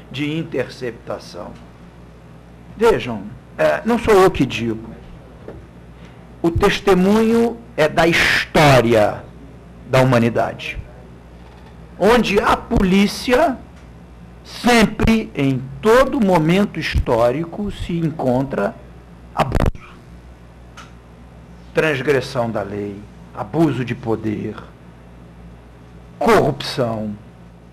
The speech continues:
Não significa que a entidade seja corrupta como um todo. Não significa que não hajam pessoas, ou que a maioria até não sejam pessoas de bem e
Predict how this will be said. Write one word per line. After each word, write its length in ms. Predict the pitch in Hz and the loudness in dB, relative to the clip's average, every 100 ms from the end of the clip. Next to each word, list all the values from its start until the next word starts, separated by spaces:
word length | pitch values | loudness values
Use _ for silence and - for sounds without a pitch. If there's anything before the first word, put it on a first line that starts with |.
| - - | -20 -8
Não 100 | 277 | -6
significa 640 | - 160 131 139 214 214 | -6 -6 -6 -6 -8 -8
que 120 | - | -4
a 80 | 160 | -2
entidade 600 | 143 139 120 131 131 117 | -2 -6 -8 -6 -4 -6
seja 340 | - 127 117 117 | -8 -6 -4 -6
corrupta 600 | - 104 113 139 - 117 | -8 -10 -8 -10 -12 -16
como 280 | - 113 104 | -12 -12 -12
um 40 | 90 | -14
todo. 360 | 123 117 104 - - - - - - - | -12 -12 -14 -20 -20 -20 -20 -20 -20 -10
Não 100 | 190 | -10
significa 880 | 185 185 170 147 - 185 202 202 170 | -6 -6 -4 -6 -8 -4 -2 -2 -4
que 140 | - | -2
não 300 | 143 131 120 | 0 0 0
hajam 540 | 127 139 123 120 110 101 - - - - - | 0 0 0 -2 -4 -6 -12 -20 -20 -20 -10
pessoas, 800 | - 98 - - 147 151 135 107 - - - - | -2 -2 -2 0 2 4 2 0 -6 -14 -18 -6
ou 200 | 131 131 | 0 0
que 100 | 135 | -2
a 60 | 113 | -4
maioria 600 | 117 107 107 208 185 110 | -2 -2 0 2 4 2
até 380 | 120 139 147 | 0 -4 -4
não 160 | 110 113 | -6 -8
sejam 360 | - 127 117 113 | -6 -8 -6 -8
pessoas 640 | 120 - 123 123 120 101 | -12 -14 -8 -6 -6 -10
de 100 | - | -14
bem 480 | 107 117 117 117 113 - - - - | -10 -8 -8 -8 -10 -12 -20 -20 -12
e 380 | 127 123 127 | -8 -8 -8